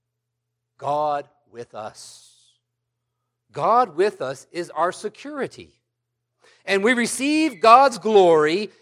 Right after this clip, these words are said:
in no other way than by faith alone. Christian, the gospel is your security.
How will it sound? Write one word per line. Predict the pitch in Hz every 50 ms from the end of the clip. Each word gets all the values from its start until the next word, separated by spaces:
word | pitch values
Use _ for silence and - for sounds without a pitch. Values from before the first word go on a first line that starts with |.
| _
in | - 214 214 196 196 208
no | 226 247 285 330 339 302 247
other | 240 254 311 294 269
way | 196 175 170 185 214 247 247
than | 202 185 202 220 254 254
by | 180 165 170 214 240
faith | - - - - 175 196 240 240 - - _ _
alone. | 240 262 269 269 285 302 320 339 320 285 220 165 135 123 - _ _ _
Christian, | - - 320 359 - - - - 214 190 202
the | 269 330
gospel | 262 240 - 302 302 311 320 - - - - 339 311 262
is | 240 220 156 160
your | 180 180 175
security. | 165 - - 165 156 - - 170 160 143 131 117 107 98 92 90